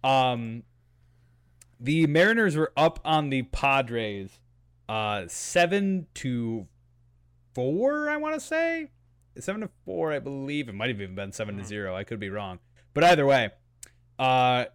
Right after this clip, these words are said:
Speaker 1: mounted a crazy comeback, and then runners on first and third, uh, two outs, bottom of the seventh of a doubleheader. Uh, one ball, or I would say count one and oh, and Will Myers just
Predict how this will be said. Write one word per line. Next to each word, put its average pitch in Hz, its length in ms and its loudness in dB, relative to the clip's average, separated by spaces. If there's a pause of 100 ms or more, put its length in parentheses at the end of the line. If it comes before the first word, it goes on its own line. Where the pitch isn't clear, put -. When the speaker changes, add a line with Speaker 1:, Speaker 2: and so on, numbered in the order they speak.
(120)
Speaker 1:
mounted 170 480 2
a 143 160 0
crazy 196 600 0
comeback, 131 680 0
and 139 160 -2
then 131 340 2
runners 170 280 0
on 160 160 2
first 190 320 0
and 185 180 -2
third, 147 400 4
uh, 127 500 -2 (100)
two 190 260 -2
outs, 156 340 2
bottom 151 400 0
of 170 80 0
the 160 80 -4
seventh 143 520 -4
of 127 180 -6
a 123 80 -2
doubleheader. 131 840 0 (480)
Uh, 107 520 -2
one 165 300 -2
ball, 170 680 2
or 139 240 6
I 131 100 4
would 123 100 -2
say 139 140 0
count 165 300 0
one 165 140 2
and 165 100 0
oh, 160 400 4
and 127 580 0
Will 156 200 2
Myers 147 680 0 (360)
just 135 300 -2